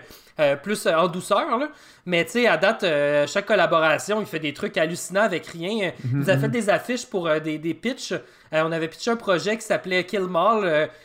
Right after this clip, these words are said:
Speaker 1: c'était un projet, euh, où on n'avait aucune, euh, aucun visuel, tu sais, il n'y a rien de tourné, c'est juste un scénario.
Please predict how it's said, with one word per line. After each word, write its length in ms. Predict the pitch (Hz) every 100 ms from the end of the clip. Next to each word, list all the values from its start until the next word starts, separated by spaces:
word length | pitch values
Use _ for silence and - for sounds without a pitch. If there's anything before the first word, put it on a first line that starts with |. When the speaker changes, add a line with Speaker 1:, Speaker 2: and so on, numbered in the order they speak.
| _
Speaker 1:
c'était 160 | - 175
un 300 | 160 156 156
projet, 680 | 156 185 156 196 226 214
euh, 40 | 175
où 80 | 156
on 80 | 170
n'avait 220 | 165 175
aucune, 520 | 170 170 254 247 226 - - _ _
euh, 680 | 156 160 151 156 156 156 156 175
aucun 300 | 208 202 247
visuel, 460 | 226 165 180 208 233
tu 100 | -
sais, 60 |
il 20 | 220
n'y 40 |
a 40 |
rien 140 | 170 208
de 60 |
tourné, 380 | 220 196 175 208
c'est 120 | 220
juste 160 | 170 -
un 80 | 208
scénario. 580 | 214 180 156 196 269